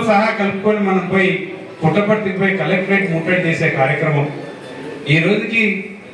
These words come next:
నాలుగు త్రైమాసికాలు, అంటే నాలుగు మూల పన్నెండు, సంవత్సరం పొడవునా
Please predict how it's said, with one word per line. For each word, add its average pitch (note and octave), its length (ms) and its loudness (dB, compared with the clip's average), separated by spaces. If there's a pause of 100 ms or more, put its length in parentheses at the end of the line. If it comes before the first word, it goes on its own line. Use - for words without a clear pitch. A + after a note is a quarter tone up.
(220)
నాలుగు G3 300 2 (100)
త్రైమాసికాలు, F#3+ 720 0 (320)
అంటే F3 240 0
నాలుగు E3 240 2
మూల G3+ 160 4 (120)
పన్నెండు, E3+ 320 2 (480)
సంవత్సరం G3+ 520 4
పొడవునా A3 400 2